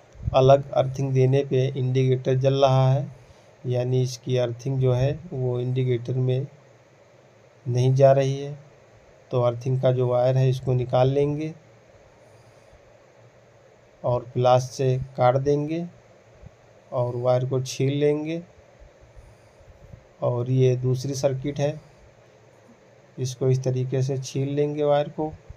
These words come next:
और ये जो इंडिकेटर का अर्थिंग का वायर है इसमें जोड़ देंगे सर्किट को। और ये जो सर्किट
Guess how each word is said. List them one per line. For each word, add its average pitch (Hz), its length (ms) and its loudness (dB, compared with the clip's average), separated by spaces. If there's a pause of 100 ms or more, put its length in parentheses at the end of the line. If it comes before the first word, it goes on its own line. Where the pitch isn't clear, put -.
(1120)
और 123 220 -4
ये 127 180 2
जो 127 120 -2
इंडिकेटर 127 760 0 (360)
का 127 80 2
अर्थिंग 123 380 -2
का 131 100 0
वायर 127 300 0
है 131 200 -2
इसमें 127 380 -6
जोड़ 127 240 0
देंगे 143 340 -2
सर्किट 143 400 -6
को। 156 220 -4 (1600)
और 120 340 0
ये 127 200 -2
जो 127 180 -2
सर्किट 131 460 -2